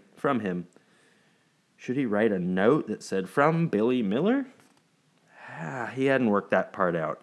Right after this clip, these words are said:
Miss Silver had been talking about different habitats. While she talked, she pointed to posters on the bulletin board labeled "The Ocean" and "The Rainforest." And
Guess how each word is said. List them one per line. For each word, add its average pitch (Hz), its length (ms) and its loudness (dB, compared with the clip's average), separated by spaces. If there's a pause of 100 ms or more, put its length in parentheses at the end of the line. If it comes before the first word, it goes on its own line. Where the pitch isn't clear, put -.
(680)
Miss 180 200 2
Silver 190 600 6
had 131 140 2
been 127 160 2
talking 117 340 4
about 101 300 -2
different 107 360 -2
habitats. - 1040 -6 (200)
While - 160 -10
she 113 200 -8
talked, 107 460 0
she - 160 -8
pointed 117 380 -2
to 110 60 -2
posters 160 640 0
on 120 240 2
the 123 80 0
bulletin 107 400 2
board 98 240 0
labeled 98 420 0 (300)
"The 143 340 -2
Ocean" 175 460 0 (340)
and 90 420 -6 (160)
"The 117 220 0
Rainforest." 110 1000 -2 (600)
And 92 400 -2